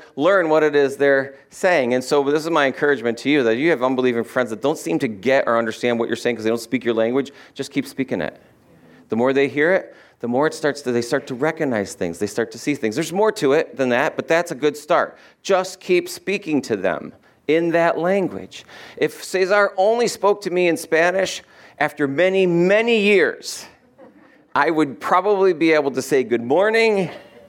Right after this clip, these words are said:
Just keep speaking it. It says, "We are of God." He who knows God hears us. He who is not of God does not hear us.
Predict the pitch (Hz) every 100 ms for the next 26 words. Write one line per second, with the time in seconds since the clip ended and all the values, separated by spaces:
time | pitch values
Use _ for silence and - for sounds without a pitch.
0 | - _ - _ _ _ _ _ _ _
1 | - _ _ _ _ _ _ _ - 151
2 | - - - - - - - - 175 _
3 | 135 104 95 98 120 117 151 233 202 190
4 | 151 180 170 165 95 90 _ _ _ _
5 | _ - - - - _ _ _ _ _
6 | _ _ _ _ _ _ _ _ _ _
7 | _ _ _ _ 180 196 175 151 147 170
8 | 180 117 120 117 120 151 185 180 110 87
9 | - - - - - _ _ _ _ _
10 | _ _ 123 131 123 107 120 143 151 107
11 | 107 104 104 110 135 151 101 - - -
12 | - -